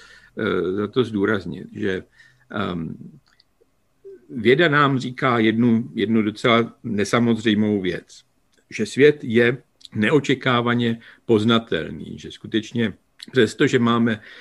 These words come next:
velice v podstatě omezené schopnosti třeba se, <laughs> zkoumat vzdálené hvězdy a galaxie, tak přesto nám Pán Bůh jaksi dává neočekávanou možnost tyto věci zjišťovat a zkoumat, protože, eh,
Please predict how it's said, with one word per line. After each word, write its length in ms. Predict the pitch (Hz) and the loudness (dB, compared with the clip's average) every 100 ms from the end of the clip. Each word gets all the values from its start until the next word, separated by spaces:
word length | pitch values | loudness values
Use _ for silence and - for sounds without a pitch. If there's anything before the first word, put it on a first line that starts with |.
| - - - | -20 -20 -10
velice 420 | 101 120 131 113 101 | -2 0 2 2 0
v 160 | 110 | -2
podstatě 420 | - - 117 - | -10 -4 -4 -2
omezené 580 | - 107 120 120 113 101 | -2 2 2 2 2 0
schopnosti 640 | - 117 151 147 147 - - | -2 -4 -2 -2 -2 -8 -8
třeba 340 | - 87 - | -6 -6 -6
se, 280 | - - 117 - | -8 -8 -8 -4
<laughs> 100 | 127 | -6
zkoumat 640 | - - 104 107 104 - | -6 -4 -2 0 -2 -4
vzdálené 760 | 95 104 101 95 87 104 110 98 | -14 -12 -10 -6 -4 -2 -2 -2
hvězdy 560 | 90 90 92 104 117 98 | -6 -4 -4 -2 0 0
a 80 | |
galaxie, 640 | 85 85 139 147 - 80 90 _ _ - - - | 0 -2 -2 -4 -8 -10 -10 _ _ -20 -20 -14
tak 140 | - - | -12 -4
přesto 280 | 113 - 147 | -4 0 0
nám 240 | 127 113 | 2 0
Pán 220 | 117 110 | 0 -2
Bůh 180 | 135 123 | -2 0
jaksi 300 | 98 - 135 | 0 0 -2
dává 600 | 107 82 85 95 101 131 - - - - - 104 | 0 -2 -4 -4 -4 -4 -8 -20 -20 -20 -12 -8
neočekávanou 1040 | 85 95 - 110 139 - 135 135 143 151 | -4 -4 -4 -4 -4 0 -2 0 -2 0
možnost 760 | 117 87 82 92 104 135 - - | -2 -4 -6 -6 -6 -6 -12 -14
tyto 300 | 107 - 120 | -8 0 0
věci 400 | 92 92 - 110 | 2 -2 -4 -4
zjišťovat 680 | 104 113 - 127 101 90 85 | 0 0 0 -2 -2 -6 -12
a 80 | |
zkoumat, 540 | 82 - 117 123 82 - _ | -10 -2 0 0 -4 -8 _
protože, 520 | - - 98 104 110 | -16 -8 -6 -2 -4
eh, 440 | - - - - | -4 -20 -20 -10